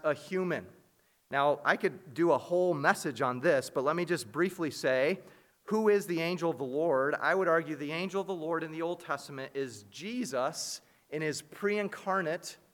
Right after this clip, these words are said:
glorious state, meaning the angel of the Lord is a pre-incarnate appearance of Jesus. Why do I say that? Well, a couple of things, just quickly.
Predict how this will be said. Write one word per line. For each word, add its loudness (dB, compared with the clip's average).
glorious -2
state, -6
meaning -4
the -2
angel 2
of 0
the -2
Lord 4
is 2
a 0
pre-incarnate 0
appearance -4
of -6
Jesus. -4
Why 6
do 2
I 6
say 0
that? -2
Well, 2
a -8
couple -4
of -4
things, -6
just -6
quickly. -4